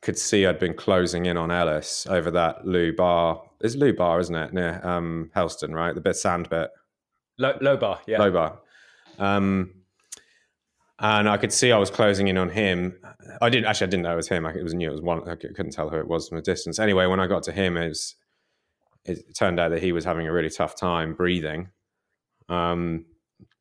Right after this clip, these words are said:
Speaker 1: I, I don't know what, what exactly was going on there, but he ended up pulling out Porthleven. And, um, I, on the other hand, was feeling great. Um,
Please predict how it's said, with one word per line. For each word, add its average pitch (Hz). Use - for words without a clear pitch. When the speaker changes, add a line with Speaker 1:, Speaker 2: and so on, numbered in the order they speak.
Speaker 1:
I, 85
I 87
don't 82
know 80
what, 82
what 85
exactly 82
was 80
going 85
on 87
there, 80
but 80
he 85
ended 82
up -
pulling 82
out 80
Porthleven. 78
And, 101
um, 92
I, 117
on 98
the 90
other 87
hand, 90
was 87
feeling 90
great. 90
Um, 85